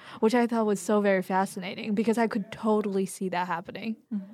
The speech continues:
Speaker 2: And they do have, uh, H T M L and C S S picture books for babies, so. <laughs>
Speaker 1: Wow! See, we're already there. You
Speaker 2: Yeah.
Speaker 1: know, we're, we're almost there. So I'm,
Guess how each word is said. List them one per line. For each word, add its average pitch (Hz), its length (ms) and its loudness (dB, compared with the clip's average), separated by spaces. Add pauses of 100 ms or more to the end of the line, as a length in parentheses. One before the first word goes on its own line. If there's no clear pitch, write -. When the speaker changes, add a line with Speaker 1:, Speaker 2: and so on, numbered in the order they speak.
(160)
Speaker 2:
And 220 120 2
they 220 120 6
do 226 180 2
have, 226 300 0
uh, 202 180 0
H - 280 -4
T 226 60 -2
M 208 80 0
L 214 160 0
and 208 120 -2
C 220 160 -6
S 214 240 -6
S 226 320 -4
picture 226 280 -8
books 208 220 -6
for 202 140 -4
babies, 226 560 -6
so. 302 340 -6
<laughs> 254 100 -4
Speaker 1:
Wow! 349 840 6
See, 392 360 6
we're 466 200 8
already 453 300 8
there. 440 420 6
You 202 140 2
Speaker 2:
Yeah. 330 60 4
Speaker 1:
know, 311 260 6
we're, 330 220 6
we're 320 180 6
almost 339 480 4
there. 226 340 4 (140)
So 262 360 6
I'm, 277 300 4